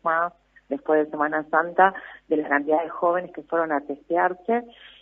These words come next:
y encima vos tenés una demanda que es lo del día, los ac-, accidentes automovilísticos, eh, la, la situación de estrés que están viviendo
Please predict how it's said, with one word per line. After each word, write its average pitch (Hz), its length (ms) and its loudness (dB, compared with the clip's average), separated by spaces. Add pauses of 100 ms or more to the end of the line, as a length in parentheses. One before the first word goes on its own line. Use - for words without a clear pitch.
y 196 140 0
encima 247 760 0
vos 208 200 -8
tenés 208 300 -4
una 180 240 0
demanda 226 720 0 (320)
que 185 140 2
es 190 80 -4 (100)
lo 160 300 0
del 151 300 -2
día, 226 320 4
los 147 120 -2
ac-, - 360 -10
accidentes 160 540 -6
automovilísticos, 151 1400 0 (340)
eh, 147 760 0
la, 143 340 2
la 147 140 0
situación 151 480 -2
de 208 80 4
estrés 240 400 4
que - 80 2
están 147 320 0
viviendo 151 640 0